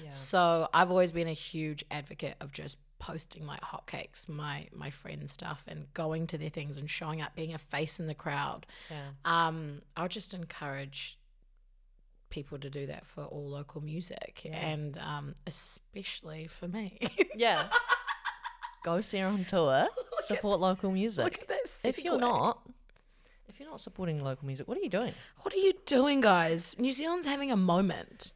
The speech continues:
Speaker 1: Yeah.
Speaker 2: Like, who are your favourite artists at the moment?
Speaker 1: Oh.
Speaker 2: Like, get, oh,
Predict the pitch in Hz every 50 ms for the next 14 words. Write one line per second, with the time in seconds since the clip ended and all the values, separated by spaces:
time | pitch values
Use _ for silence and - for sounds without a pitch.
0 | _ _ _ - 170 165 156 147 139 180 190 220 214 208 185 170 - - - -
1 | - - _ _ _ _ - - 302 311 330 339 349 339 - 302 277 247 240 -
2 | 180 190 196 175 - 180 170 160 156 156 151 - - - - 185 214 208 202 170
3 | 156 156 - - - - _ _ _ _ - 208 220 220 - 247 - 254 254 262
4 | -